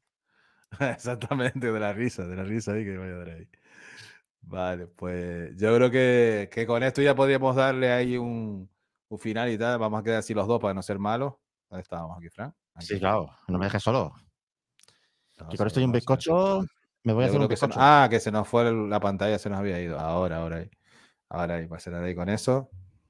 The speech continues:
Speaker 1: Y nos vamos ahí como, como hace la gente pro, la gente con, con estilo ahí. Nos vamos hablando si quieres ahí, José, porque para un final, que vamos a poner el final en este vídeo. Ha sido un podcast inside, un intento de podcast inside, de cómo estamos produciendo el podcast.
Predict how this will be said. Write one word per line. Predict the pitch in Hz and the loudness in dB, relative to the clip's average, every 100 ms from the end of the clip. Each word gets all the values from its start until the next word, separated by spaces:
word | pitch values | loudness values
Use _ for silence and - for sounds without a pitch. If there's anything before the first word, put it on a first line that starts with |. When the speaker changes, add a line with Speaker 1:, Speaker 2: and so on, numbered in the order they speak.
| _ _ _ _ _ _ _ - | _ _ _ _ _ _ _ -10
Speaker 1:
Y | 110 98 98 92 92 90 | 0 4 4 4 2 2
nos | 87 | 2
vamos | 92 110 110 | 4 4 4
ahí | 117 123 | 4 6
como, | 131 123 | 4 4
como | 120 113 107 110 | 2 4 4 4
hace | 123 135 | 4 2
la | 120 | 2
gente | 117 120 120 123 117 | 2 2 4 4 4
pro, | 110 120 131 123 | 4 6 6 6
la | 107 98 | 4 0
gente | 110 107 117 110 101 | -2 -2 -2 -2 -4
con, | 98 92 92 | -6 -6 -6
con | 90 90 | -6 -8
estilo | 90 120 120 98 | -6 -2 -2 -2
ahí. | 95 90 _ _ - - - _ - | -6 -10 _ _ -20 -20 -20 _ -6
Nos | 95 87 | 0 6
vamos | 107 123 | 8 10
hablando | 120 117 135 117 | 10 8 6 4
si | 107 | 0
quieres | 107 107 | 0 0
ahí, | 95 107 | 2 0
José, | 98 90 110 | 0 -2 -2
porque | 92 78 - _ _ - | -4 -10 -12 _ _ -12
para | 82 90 | -6 -6
un | |
final, | 95 98 98 110 - | -4 -4 0 -2 -2
que | 101 | -6
vamos | 95 | -4
a | |
poner | 98 101 | -2 -2
el | |
final | - 101 98 | 0 0 0
en | |
este | 90 101 | -2 -4
vídeo. | 87 82 82 _ _ _ _ _ _ _ _ _ _ _ _ | -4 -8 -14 _ _ _ _ _ _ _ _ _ _ _ _
Ha | 92 95 | -4 -2
sido | 110 107 | 0 0
un | 95 | 2
podcast | 117 113 101 | 2 2 0
inside, | 113 - 117 117 123 | 0 4 6 6 4
un | 135 | 4
intento | 135 139 131 127 | 4 4 4 4
de | |
podcast | 117 120 117 | 4 2 0
inside, | 120 110 156 175 | -2 8 10 10
de | 139 | 6
cómo | 110 107 | 2 -4
estamos | 101 113 107 | -2 -2 0
produciendo | 113 110 - 120 117 | 0 0 0 0 0
el | |
podcast. | 117 160 170 185 | 4 4 4 -4